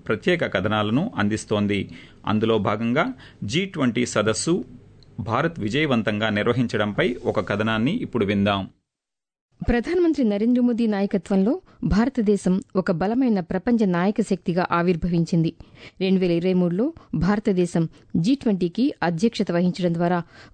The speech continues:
Speaker 2: గ్లోబల్ సౌత్ మరింత బలోపేతమైంది. జీ ట్వంటీలో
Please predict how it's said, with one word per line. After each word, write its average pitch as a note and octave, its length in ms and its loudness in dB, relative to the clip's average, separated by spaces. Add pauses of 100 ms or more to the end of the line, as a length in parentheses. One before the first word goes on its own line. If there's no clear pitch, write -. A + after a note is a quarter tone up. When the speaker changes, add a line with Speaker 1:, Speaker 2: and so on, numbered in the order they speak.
Speaker 2:
గ్లోబల్ A#3 340 2
సౌత్ F3 380 -2 (100)
మరింత G3 400 2
బలోపేతమైంది. E3 840 0 (600)
జీ F#3+ 160 2
ట్వంటీలో F#3+ 580 0